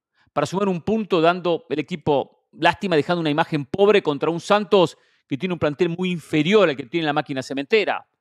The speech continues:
Va a ganar partidos, va a ganar. De repente va a subir, va a competir.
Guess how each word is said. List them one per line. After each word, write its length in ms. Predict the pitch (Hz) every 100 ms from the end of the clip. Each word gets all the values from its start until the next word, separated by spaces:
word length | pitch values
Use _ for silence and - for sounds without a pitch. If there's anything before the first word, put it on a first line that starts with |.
| _ _ _ -
Va 40 |
a 40 | 254
ganar 220 | 254 240
partidos, 400 | 202 196 262 220
va 60 | 226
a 20 |
ganar. 480 | 226 233 151 110 _ -
De 120 | 170
repente 320 | 202 226 196
va 80 | 170
a 20 |
subir, 500 | - 202 240 185 110 -
va 60 |
a 20 | 196
competir. 720 | 185 170 170 240 185 113